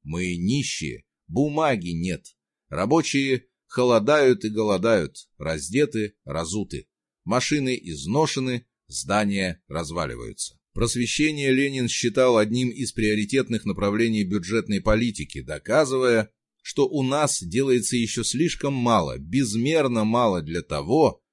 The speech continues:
чтобы передвинуть весь наш государственный бюджет в сторону удовлетворения в первую голову потребностей первоначального народного образования. В ноябре тысяча девятьсот двадцать первого года он дважды писал Сталину о необходимости сократить ассигнования на содержание флота.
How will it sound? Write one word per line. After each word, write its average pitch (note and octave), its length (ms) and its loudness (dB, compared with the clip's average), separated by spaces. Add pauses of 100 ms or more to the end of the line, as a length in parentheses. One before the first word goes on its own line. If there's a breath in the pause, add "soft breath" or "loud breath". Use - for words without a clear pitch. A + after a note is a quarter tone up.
(120)
чтобы C3+ 460 2
передвинуть A2+ 720 0
весь C#3 320 2
наш B2+ 260 -2
государственный G2 800 0
бюджет D#2 440 -2
в - 80 -10
сторону C#3+ 360 -2
удовлетворения A2+ 960 0
в - 80 -14
первую G#2+ 380 2
голову G2+ 520 0 (260)
потребностей A2 760 0
первоначального F#2+ 800 0
народного F2 520 -2
образования. E2+ 720 -4 (100)
В F2 160 -2
ноябре C3 380 4
тысяча D3 340 -2
девятьсот B2+ 380 0
двадцать A2+ 400 2
первого G2+ 460 4
года C3 380 4
он B2+ 220 2
дважды A#2 420 2
писал G2+ 380 0
Сталину A#2+ 640 0
о C#3+ 120 -4
необходимости B2 840 0
сократить D3+ 760 0
ассигнования G#2+ 800 2
на G#2+ 100 -2
содержание F#2 720 -4
флота. - 420 -8